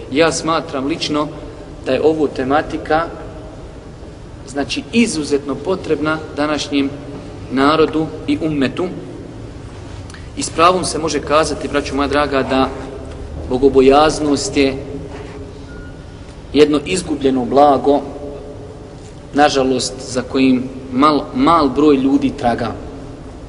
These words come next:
Ovo ni u kom slučaju ne znači da ovaj insan što ovdje sjedi pred vama, da je on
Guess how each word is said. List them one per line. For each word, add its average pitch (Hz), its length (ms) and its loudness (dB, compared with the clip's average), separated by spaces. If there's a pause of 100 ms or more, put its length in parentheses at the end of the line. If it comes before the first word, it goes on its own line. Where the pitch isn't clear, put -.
(1080)
Ovo 185 200 6
ni 262 120 8
u 226 80 6
kom 175 180 -2
slučaju 190 360 0
ne 185 120 0
znači 175 420 -2
da 165 140 4
ovaj 156 320 4 (360)
insan 165 380 -2
što 160 160 -4
ovdje 160 200 2
sjedi 160 360 -2
pred 160 240 0
vama, 156 200 0
da 147 120 2
je 151 100 2
on 160 180 -2